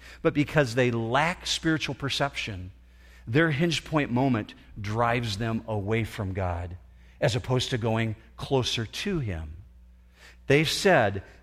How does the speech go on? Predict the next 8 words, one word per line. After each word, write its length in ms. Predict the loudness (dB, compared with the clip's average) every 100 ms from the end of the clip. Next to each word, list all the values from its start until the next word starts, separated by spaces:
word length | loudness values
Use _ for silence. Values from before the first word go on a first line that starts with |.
| -10
"This 640 | 2 4 4 0 -4 -6 -2
is 220 | -2 -2
difficult. 920 | -10 -14 0 2 2 -2 -2 -4 -8 -20 -20 -20 -20 -20 -20 -2
Who's 260 | 0 2
gonna 260 | 0 -2 -2
listen 520 | 0 2 2 0 -4
to 140 | -6 -6
this?" 600 | -6 -8 -8 -8 -8